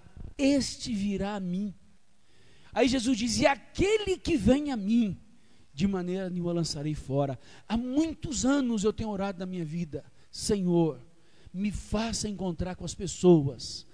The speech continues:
que você tá dando para teu filho Jesus Cristo. Porque se assim eu encontrar com essas vidas, essas vidas virá a Jesus. E se vierem a Jesus, Jesus eu sei que nunca mais vai lançar elas fora. Então eu queria levar vocês agora a orar comigo.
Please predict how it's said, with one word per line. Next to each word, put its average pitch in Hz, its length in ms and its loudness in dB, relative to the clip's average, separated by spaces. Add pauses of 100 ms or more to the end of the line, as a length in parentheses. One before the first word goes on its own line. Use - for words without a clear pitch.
(320)
que 180 120 -8
você 156 280 -4
tá 147 200 -8
dando 156 340 0
para - 120 4
teu 143 160 -6
filho 139 280 -4
Jesus 113 360 -8
Cristo. - 440 -16 (560)
Porque 190 300 0
se - 200 -2
assim 247 380 0
eu 294 80 4
encontrar 240 460 -2
com 214 60 -8
essas 185 280 -4
vidas, 160 500 -6 (200)
essas 175 300 -4
vidas 165 300 -2
virá 170 340 0
a 185 40 -2
Jesus. 151 580 -6 (260)
E 190 60 -6
se - 160 2
vierem 254 640 4
a 294 60 0
Jesus, 214 600 -4 (260)
Jesus 160 380 -4
eu 160 80 -4
sei 160 180 -4
que 156 140 -10
nunca 143 220 -6
mais 131 220 -4
vai 135 100 -6
lançar 135 240 -8
elas 120 200 -10
fora. 98 320 -12 (560)
Então 185 220 0
eu 202 40 -2
queria 208 280 -2
levar 190 220 -2
vocês 180 460 -2
agora 170 260 0
a - 20 0
orar 170 200 -2
comigo. 131 480 -8